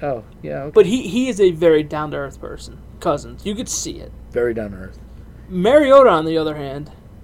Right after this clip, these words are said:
Speaker 1: He just gives me douche vibes. I'm
Speaker 2: I'm,
Speaker 1: sorry.
Speaker 2: I'm, like, I'm glad that we didn't really see a lot of him.
Speaker 1: Yeah, they, after the last two episodes, you really didn't see shit. Thank God.
Speaker 2: Well,
Speaker 1: I didn't need
Speaker 2: th-,
Speaker 1: to.
Speaker 2: that also because they didn't go anywhere.
Speaker 1: No.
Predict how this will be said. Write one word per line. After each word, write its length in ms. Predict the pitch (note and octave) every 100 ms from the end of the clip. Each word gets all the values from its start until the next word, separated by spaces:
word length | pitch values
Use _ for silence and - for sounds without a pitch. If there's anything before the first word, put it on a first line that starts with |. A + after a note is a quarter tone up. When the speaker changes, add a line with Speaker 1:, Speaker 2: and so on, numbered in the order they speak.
| - -
Speaker 1:
He 60 |
just 220 | - F3+ -
gives 160 | D3
me 100 | A#2+
douche 340 | G2+ G2+ A2 -
vibes. 360 | F2+ F2 E2+ E2
I'm 220 | F3+ D4
Speaker 2:
I'm, 40 | D#4+
Speaker 1:
sorry. 220 | G#3+ A3+
Speaker 2:
I'm, 320 | F#3 C4+ C#4+ - - - -
like, 300 | G3 F3+ - - - - - - -
I'm 220 | F#3+ D4
glad 280 | A3 A3 G3+
that 120 | F3
we 80 | E3
didn't 280 | E3+ E3+ E3+
really 160 | F3 E3+
see 160 | -
a 60 | D#3
lot 220 | D3 C#3
of 120 | A#2+
him. 200 | - - - - - - - - - - -
Speaker 1:
Yeah, 120 | C3+
they, 160 | C#3 -
after 400 | A#2 B3+ E3 C#3
the 100 | C3 D3+
last 220 | E3+ -
two 80 | D3+
episodes, 300 | - A#2 G#2
you 180 | A2+
really 160 | A2+ A2
didn't 140 | G#2
see 120 | - G2
shit. 300 | - F#2+ -
Thank 280 | C#3+ B2+ -
God. 280 | F2+ - - - - -
Speaker 2:
Well, 180 | B3+ C4 F#3
Speaker 1:
I 60 |
didn't 140 | C4 B3+
need 120 | C#4+
Speaker 2:
th-, 100 | D3+
Speaker 1:
to. 80 | G3 -
Speaker 2:
that 160 | C#4
also 200 | C#4 B3 A3
because 360 | F#3 G3+ D#3+
they 160 | F3+ F3+
didn't 160 | F3
go 180 | D#3 D3
anywhere. 400 | C3+ G#2+ G#2 - - - -
Speaker 1:
No. 380 | F3 D4+ D4+ G3